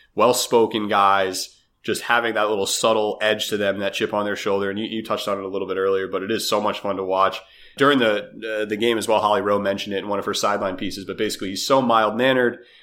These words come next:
He's a great chess player, all this, but he gets so intense on the field, and then he's so relentless when the chip on your shoulder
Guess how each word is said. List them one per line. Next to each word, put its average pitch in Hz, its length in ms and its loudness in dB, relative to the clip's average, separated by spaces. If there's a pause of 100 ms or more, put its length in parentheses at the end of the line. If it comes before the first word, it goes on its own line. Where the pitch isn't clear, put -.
He's 107 160 -6
a 98 160 2
great 110 300 0
chess 120 240 2
player, 113 400 4
all 113 220 6
this, 113 280 4
but 98 300 0 (160)
he 120 100 0
gets 113 240 2
so 131 480 6
intense 127 480 -4
on 117 160 2
the 110 60 -4
field, 139 360 2
and 107 100 -8
then 110 100 -4
he's 104 160 -6
so 127 140 4
relentless 117 440 0
when 107 120 -4
the 101 180 -4
chip - 240 -4
on 107 120 0
your 107 100 -6
shoulder 104 500 -2